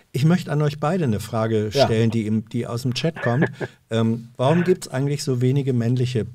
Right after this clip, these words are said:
Speaker 1: Pfleger? Erstens, ist das so? Und zweitens, wenn es so ist, warum ist es so?
Speaker 3: Statistisch ist es so, ja. <laughs>
Speaker 2: Hast du das so wahrgenommen, dass es bei euch weniger Männer gibt?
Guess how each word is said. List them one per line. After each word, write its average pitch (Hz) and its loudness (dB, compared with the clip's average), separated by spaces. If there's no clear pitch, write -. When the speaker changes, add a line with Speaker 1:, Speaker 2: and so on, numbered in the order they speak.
Speaker 1:
Pfleger? 92 -8
Erstens, 123 -4
ist 190 2
das - 0
so? 110 0
Und 127 -4
zweitens, 123 -6
wenn 110 -2
es 147 -4
so 127 -4
ist, 123 -8
warum 98 -6
ist 95 -12
es - -14
so? 113 -16
Speaker 3:
Statistisch - -2
ist 170 -2
es 113 0
so, 107 2
ja. 104 6
<laughs> 175 -2
Speaker 2:
Hast 123 -2
du 131 2
das 175 8
so 151 2
wahrgenommen, 175 0
dass 165 0
es 131 -6
bei 123 -6
euch 135 0
weniger 139 0
Männer 139 0
gibt? - -8